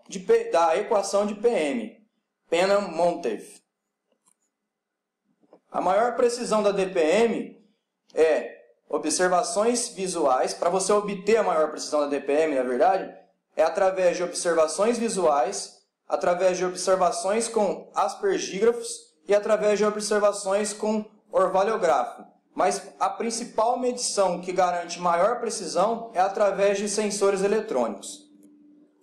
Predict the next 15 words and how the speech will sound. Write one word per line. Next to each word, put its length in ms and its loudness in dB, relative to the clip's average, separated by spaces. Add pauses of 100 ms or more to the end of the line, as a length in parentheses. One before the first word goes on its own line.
(840)
Aqui 220 -2
eu 60 2
vou 80 4
falar 180 0
um 80 0
pouco 180 0
dos 140 -10
materiais 800 0
da 100 2
metodologia 640 -2
que 80 -10
foi 140 2
aplicada 460 0
nesse 200 -6
trabalho. 520 0